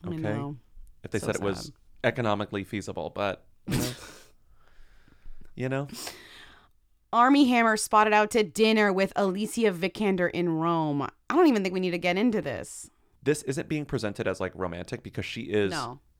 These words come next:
Speaker 2: with Fassie Bender.
Speaker 1: Fassie Bender.
Speaker 2: And they are
Speaker 1: Fassie
Speaker 2: old
Speaker 1: Bender.
Speaker 2: friends.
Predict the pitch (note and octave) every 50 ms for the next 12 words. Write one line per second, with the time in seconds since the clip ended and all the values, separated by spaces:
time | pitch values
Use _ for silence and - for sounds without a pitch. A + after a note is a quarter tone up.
0 | _ _ _ _ _ G#2 G2+ G2 G2+ G#2 G#2+ G#2 - - - - _ _ _ _
1 | - - - G#2+ G2+ G2 - - G#2 F#2 - - - - - C2+ C#2+ E2 G2 -
2 | _ _ _ _ _ _ _ _ _ _ _ _ _ _ _ - E3+ E3 - D3
3 | - A#2 A2 G2+ F2 - - G#2+ A2 A2 G#2 A2+ A#2 - - G#2 G#2+ - - G2
4 | G2 F#2+ - - - - E2+ D#2+ - - - - - - -